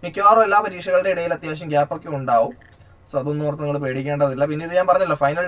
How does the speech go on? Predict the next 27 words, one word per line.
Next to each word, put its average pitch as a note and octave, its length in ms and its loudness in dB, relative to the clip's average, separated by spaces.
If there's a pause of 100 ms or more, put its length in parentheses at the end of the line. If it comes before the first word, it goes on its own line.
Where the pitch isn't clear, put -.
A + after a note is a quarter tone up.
ഡേറ്റ് E3 220 -4
അല്ല, C#3+ 100 0 (300)
ടെന്റേറ്റീവ് D#3+ 460 -4
ഡേറ്റ് D3 280 -4
ആണ്. C3+ 120 -6 (800)
എട്ടാം E3+ 320 4
തീയതി D3 260 -2
വരെ, - 140 -4 (240)
രണ്ടായിരത്തി C#3 400 2
ഇരുപത്തി C#3 260 2
ആറ് D3+ 160 2 (380)
ജനുവരി C#3 480 -4
എട്ട് B2+ 280 -10
വരെയാണ് C#3 420 -2 (280)
നിലവിൽ C#3 340 -2 (240)
exam-ിൻ്റെ B2 460 -6
ഡേറ്റ് A#2 260 -10
കൊടുത്തിട്ടുള്ളത്. A#2 500 -10 (640)
ഇനി A3+ 100 -2 (100)
ഇതിൽ A#3 120 -4 (140)
വരുന്ന G3 260 0 (120)
മാറ്റങ്ങളൊക്കെ, F#3 600 2
അല്ല, D#3 180 0
ഇതിൽ F3 140 -10 (320)
നിന്ന് G3 200 -2
അവർക്ക് F#3+ 200 -2
കിട്ടുന്ന G3 200 -2